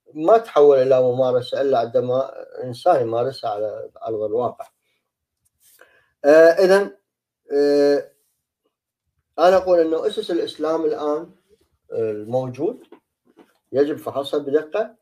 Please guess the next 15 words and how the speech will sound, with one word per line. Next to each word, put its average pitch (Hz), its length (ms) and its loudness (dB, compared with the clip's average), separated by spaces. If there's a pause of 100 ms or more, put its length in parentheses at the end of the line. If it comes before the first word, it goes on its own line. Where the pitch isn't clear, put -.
(220)
وأنا 143 300 6
أعتبر 147 380 -2
أنه 127 140 -4
هاي 151 380 4
أسس 131 280 -8
هذا 156 200 2
الإسلام 135 440 -4
هي 143 240 0
أسس 127 240 -14
الخراب 120 440 -4
اللي 110 180 -6
نعيشه 110 300 -14
جميعًا، 98 380 -14 (640)
وأسس 139 460 -6
ال-، 104 360 -10